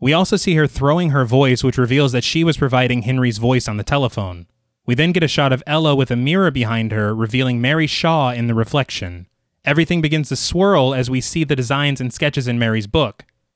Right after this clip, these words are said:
We once again see the note, to make the perfect doll,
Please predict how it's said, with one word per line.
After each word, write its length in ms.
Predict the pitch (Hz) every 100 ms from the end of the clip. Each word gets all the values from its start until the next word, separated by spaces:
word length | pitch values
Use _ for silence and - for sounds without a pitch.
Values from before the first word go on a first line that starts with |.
| -
We 120 | 131
once 260 | 156 175 185
again 240 | 175 160
see 140 | 165
the 100 | 135
note, 440 | 135 147 127 120 - _ -
to 80 | 120
make 320 | 120 156 -
the 80 | 131
perfect 540 | - 147 - 151 120
doll, 500 | 131 123 95 85 87